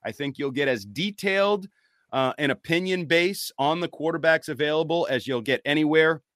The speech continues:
from a Patriot perspective, with a little passionate arguing for various guys throughout. So, uh, again, read Mike Kadlick, listen to Six Rings and Football Things, and we will be here every step of the way this critical Patriots offseason.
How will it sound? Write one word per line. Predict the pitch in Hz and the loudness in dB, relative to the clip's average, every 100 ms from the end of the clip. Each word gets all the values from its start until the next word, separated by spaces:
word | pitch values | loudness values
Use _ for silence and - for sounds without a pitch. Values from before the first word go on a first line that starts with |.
| _ _ _ - | _ _ _ -14
from | - 123 | -2 -2
a | |
Patriot | 113 131 127 143 - | 0 -2 0 0 0
perspective, | 123 - 135 - 127 | -4 2 2 4 0
with | 127 | 2
a | 120 | 2
little | 151 170 | 2 -2
passionate | - 156 175 - 175 - | 0 2 2 0 -2 6
arguing | 135 160 139 117 101 92 - - - | 8 8 4 -2 -2 -4 -10 -20 -10
for | 104 | -2
various | 113 110 107 - | 2 2 0 0
guys | 113 107 98 | 2 2 0
throughout. | - 98 85 65 | -8 -6 -6 -8
So, | - 110 95 87 _ _ _ - | -10 -4 -4 -4 _ _ _ -4
uh, | 107 104 | -2 0
again, | 135 160 101 | 4 4 4
read | 92 170 165 | 4 4 6
Mike | 180 170 | 4 4
Kadlick, | 185 175 175 175 160 | 4 4 4 -2 -2
listen | 175 180 | -2 -2
to | 160 | -4
Six | 190 151 | -4 -4
Rings | 180 180 165 | -2 -2 -4
and | 170 | -2
Football | 190 - 190 185 - | -4 0 4 4 2
Things, | 196 208 - | -2 -2 -4
and | 139 | 0
we | 143 190 | 2 2
will | 185 | 0
be | 143 190 160 | -2 -8 -8
here | - 220 196 165 | -8 0 0 2
every | 180 151 160 | 0 2 0
step | - 160 - | 0 0 0
of | 147 | 0
the | 143 | 0
way | 123 113 | 2 0
this | 113 - | -2 -6
critical | - 143 107 110 | -2 -2 0 -4
Patriots | - 95 - 95 - | -6 -10 -8 -8 -6
offseason. | 76 - 62 | -8 -10 -20